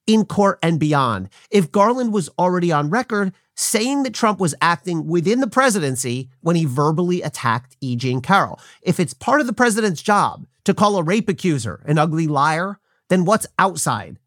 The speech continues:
the lines? And wouldn't it also be well within those boundaries, as defined by Merrick Garland, and probably closer to core duties, for the president to talk to other officials about an election, even with ill intent? Garland realized he'd drawn the line around the president's official duties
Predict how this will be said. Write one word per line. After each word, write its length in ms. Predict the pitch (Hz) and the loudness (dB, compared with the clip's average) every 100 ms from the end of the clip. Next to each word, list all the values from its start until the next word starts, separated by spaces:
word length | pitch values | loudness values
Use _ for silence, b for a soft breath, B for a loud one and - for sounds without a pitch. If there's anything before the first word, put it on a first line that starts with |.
| - | -4
the 120 | 135 | -2
lines? 440 | 117 110 95 101 - | 0 -2 -2 -6 -2
And 260 | 147 139 | 0 0
wouldn't 240 | 156 262 285 | 0 0 0
it 120 | 262 | -2
also 360 | 156 190 190 202 | 0 2 2 -2
be 280 | 180 190 180 b | -2 -4 -4 b
well 300 | - 135 151 | -2 2 2
within 340 | 151 139 202 262 | 2 2 2 2
those 240 | 190 160 | 2 0
boundaries, 600 | 117 113 107 110 139 185 | -2 -2 -2 -2 -2 -2
as 260 | - 113 113 | -2 -2 -2
defined 460 | 117 - 104 107 | -4 -2 -2 -2
by 140 | 104 107 | -2 -2
Merrick 280 | 110 107 107 | 0 -2 -2
Garland, 340 | 98 117 175 | -4 -2 -2
and 140 | 170 | 0
probably 320 | 160 190 156 131 | 2 2 0 -4
closer 420 | - 160 147 127 | -2 -2 -2 -4
to 140 | 135 | -6
core 300 | - 147 127 | -4 -2 0
duties, 560 | 123 233 247 214 220 - B B B | 0 0 2 0 -2 -4 B B B
for 80 | 262 | 0
the 80 | 247 | 2
president 460 | 226 214 196 202 | 0 -2 0 -4
to 80 | 202 | -4
talk 260 | 175 151 151 | 0 0 0
to 120 | - | -4
other 240 | 139 127 127 | -2 -2 -2
officials 420 | 131 120 127 123 | -4 -6 -6 -6
about 260 | 110 104 | -4 -4
an 100 | - | -4
election, 500 | 117 202 214 - 175 - B B | -2 0 0 0 -2 -2 B B
even 340 | 214 220 226 196 | 2 2 2 2
with 180 | 185 - | 0 -2
ill 220 | 131 117 | -6 -4
intent? 520 | 123 127 120 208 135 - b b b b - | -4 -6 -2 0 0 -4 b b b b 0
Garland 440 | 165 196 202 175 | 4 4 2 0
realized 480 | 156 165 156 151 120 | 0 0 0 -2 -4
he'd 140 | 131 | -8
drawn 300 | 131 131 135 | -4 -2 0
the 80 | 139 | 0
line 260 | 123 127 123 | 0 -2 0
around 240 | 113 117 | -2 -2
the 80 | 113 | -4
president's 480 | 107 120 120 117 110 | -4 -4 -4 -6 -6
official 300 | 110 123 123 | -8 -6 -6
duties 420 | 127 120 120 117 | -6 -4 -4 -6